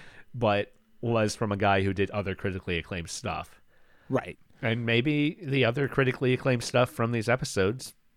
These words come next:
Speaker 1: really is gone. Uh, you know.
Speaker 2: Well, uh, you have to wonder, right?
Speaker 1: Or
Speaker 2: Like, I
Speaker 1: some
Speaker 2: mean,
Speaker 1: of it,
Speaker 2: you know,
Speaker 1: at least.
Speaker 2: yeah. And then, I mean, and, like, again, the actors in Wind for the South, like, Julie Harris is not, like, I mean,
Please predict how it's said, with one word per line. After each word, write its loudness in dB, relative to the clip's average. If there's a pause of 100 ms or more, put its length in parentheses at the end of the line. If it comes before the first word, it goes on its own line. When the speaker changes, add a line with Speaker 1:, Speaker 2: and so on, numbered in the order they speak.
(100)
Speaker 1:
really 0
is 0
gone. -8 (380)
Uh, -2 (200)
you -8
know. -8
Speaker 2:
Well, 10
uh, -4
you 10
have 12
to 10
wonder, 6
right? -8
Speaker 1:
Or 8
Speaker 2:
Like, 8
I 12
Speaker 1:
some 10
Speaker 2:
mean, 10
Speaker 1:
of 10
it, 10
Speaker 2:
you 8
know, 4
Speaker 1:
at -4
least. -2
Speaker 2:
yeah. 2 (420)
And 4
then, 4
I 4
mean, 4
and, 4
like, 4 (160)
again, 4
the -2 (100)
actors 4
in 0
Wind 4
for 2
the 0
South, 2
like, -2
Julie 4
Harris 2
is -4
not, 0
like, -4
I -18 (920)
mean, -4